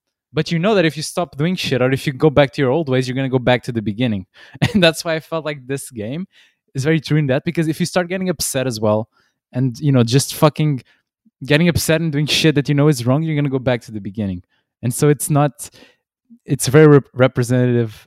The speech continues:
of life in that sense as well. Whereas that you can, yeah, 'cause you can always go as up as you can, but if you start, you stop, you know, focusing on what you're doing, or if you start doing dumb shit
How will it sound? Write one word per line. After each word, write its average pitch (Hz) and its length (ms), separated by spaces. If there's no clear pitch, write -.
of 107 220
life 107 360
in 113 120
that 110 180
sense 110 360
as 104 140
well. 104 240
Whereas 113 260
that 117 240
you 139 140
can, 165 320
yeah, 147 340
'cause 165 120
you 175 80
can 196 100
always 208 240
go 190 200
as 151 140
up 160 120
as 151 100
you 147 80
can, 165 220
but 180 100
if - 160
you 151 80
start, 151 400
you 147 100
stop, - 380
you 147 100
know, 127 100
focusing 139 580
on 127 100
what 127 160
you're 135 140
doing, 120 280
or 175 200
if 160 100
you 156 80
start 147 240
doing 143 200
dumb 135 200
shit - 500